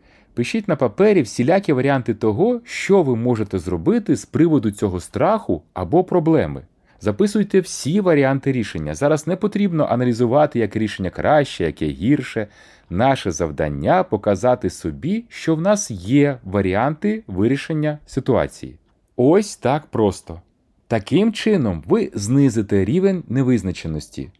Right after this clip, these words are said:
що призведе до зменшення тривожності. На додаток до цієї інтелектуальної вправи можна зробити і фізичні. Американська асоціація тривоги та депресій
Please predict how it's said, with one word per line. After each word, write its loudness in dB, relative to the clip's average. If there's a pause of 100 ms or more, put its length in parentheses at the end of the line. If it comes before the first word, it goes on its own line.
(260)
що 0
призведе 2
до 4
зменшення 0
тривожності. 0 (840)
На 0
додаток 2
до 2
цієї -2
інтелектуальної 0
вправи 0
можна 0
зробити 0
і -4
фізичні. -4 (200)
Американська 0
асоціація -2
тривоги 0
та -4
депресій -2